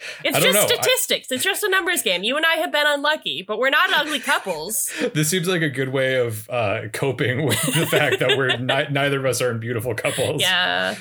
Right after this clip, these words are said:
Speaker 2: <laughs>
Speaker 1: So at the Buy More, the businessmen and their crew are inspecting every inch of the store.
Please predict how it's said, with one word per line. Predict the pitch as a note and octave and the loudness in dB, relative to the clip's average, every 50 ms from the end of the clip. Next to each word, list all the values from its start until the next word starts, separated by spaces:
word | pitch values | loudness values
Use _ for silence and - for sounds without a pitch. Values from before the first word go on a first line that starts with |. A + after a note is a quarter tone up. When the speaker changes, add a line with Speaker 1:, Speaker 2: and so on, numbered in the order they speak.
| E3+ D3+ | -6 -6
Speaker 2:
<laughs> | - E3 - - F3 D3+ D#3 - _ _ _ _ _ _ _ _ - | -4 -4 -4 -4 -6 -8 -8 -10 _ _ _ _ _ _ _ _ -4
Speaker 1:
So | - D4 D4 | 0 2 2
at | D4+ C#4+ F4+ G#4 | 4 2 2 2
the | - A4 | 0 0
Buy | E4+ D4+ D4+ D#4 | 2 2 2 2
More, | D4+ E4 D#4+ D#4 D#4 | 2 2 2 2 2
the | C4 B3+ | 0 -2
businessmen | G#3+ C4 D4+ - D4 D#4 D#4 D#4 - D4+ D4 D4 D4 D4 D4+ | -2 -2 -2 -2 -2 -2 -4 -2 0 2 2 2 2 2 0
and | C#4+ F3+ A#3 A#3 A3+ A3+ | 0 0 0 0 0 0
their | G#3+ G3+ G3 | 0 0 -2
crew | - - D#4+ F4 G4+ G4+ G4 | -2 0 0 2 2 2 2
are | D#4 A#3 G3 | 2 2 0
inspecting | F#3+ G#3 - - A#3 A#3+ B3+ - A#3 F#3+ - | 0 -2 -4 -4 -4 -4 -2 -2 -4 -2 -2
every | - - B3 B3+ D4 C#4 A#3+ | -2 -2 -2 -2 0 0 0
inch | A#3 B3+ B3+ - | 0 0 -2 -4
of | B3+ G3+ | -6 -6
the | G#3+ A3+ | -4 -4
store. | - - A3 G3 F3+ E3+ E3+ F3+ G#3+ A3 | -4 -2 -2 -2 -2 -2 -2 -2 -4 -6